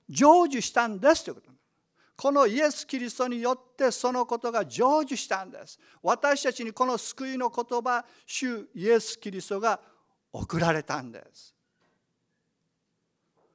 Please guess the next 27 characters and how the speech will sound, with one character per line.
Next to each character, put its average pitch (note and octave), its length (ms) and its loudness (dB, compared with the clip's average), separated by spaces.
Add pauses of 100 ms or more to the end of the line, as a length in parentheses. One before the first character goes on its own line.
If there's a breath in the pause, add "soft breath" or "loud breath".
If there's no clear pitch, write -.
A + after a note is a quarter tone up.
(480)
救 - 280 -2
い E3+ 60 2
主 C3 240 0
を A2+ 60 -2
待 B2 240 -6
ち C#3+ 80 -2
望 C3 300 -2
ん C3+ 40 -2
で A#2+ 80 -4
い A2+ 40 -8
た - 140 -12
は G#2+ 160 -8
ず B2+ 120 -14
の D#3+ 380 -4 (600)
ユ B2+ 120 -10
ダ B2+ 140 -2
ヤ C3 60 -8
人 A#2+ 120 -14
の G#2+ 80 -12
反 A#2+ 280 -8
応 A2+ 80 -10
は A2+ 100 -10
ど B2 180 -4
う - 20 -10
で A2+ 100 -12
し - 120 -12
た？ C4 280 -2